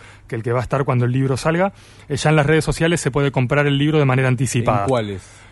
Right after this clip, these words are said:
Speaker 2: ¿En qué redes sociales?
Speaker 1: En las redes de Tren en Movimiento Ediciones. Tren en
Speaker 2: ¿Y cu-,
Speaker 1: Movimiento
Speaker 2: cuáles
Speaker 1: Ediciones,
Speaker 2: son?
Speaker 1: Instagram, Facebook, Twitter,
Speaker 2: Ok.
Speaker 1: esas tres, seguro.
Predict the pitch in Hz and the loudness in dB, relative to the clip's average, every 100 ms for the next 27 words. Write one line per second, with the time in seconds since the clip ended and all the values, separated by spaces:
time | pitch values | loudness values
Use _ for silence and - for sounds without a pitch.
0 | - - - - - - - 117 123 127 | -20 -20 -20 -20 -20 -20 -12 -8 -6 -6
1 | 117 110 107 139 131 165 156 135 160 165 | -8 -8 0 2 2 2 2 2 2 2
2 | 143 139 139 160 160 139 131 - 123 113 | 2 2 2 2 2 2 2 0 0 0
3 | 104 - - 135 139 131 139 151 151 135 | -6 -10 -4 0 2 2 2 4 2 2
4 | 113 165 147 165 175 - 160 160 165 165 | 0 0 0 0 0 0 0 2 2 2
5 | 165 165 - - 156 156 147 151 156 147 | 2 0 -4 -2 0 0 0 0 0 -2
6 | - - 160 185 196 202 208 113 131 147 | -6 0 0 2 0 0 -2 -6 -4 -4
7 | 107 - - - - 135 165 196 240 | -2 -2 -4 -8 -2 2 2 2 -2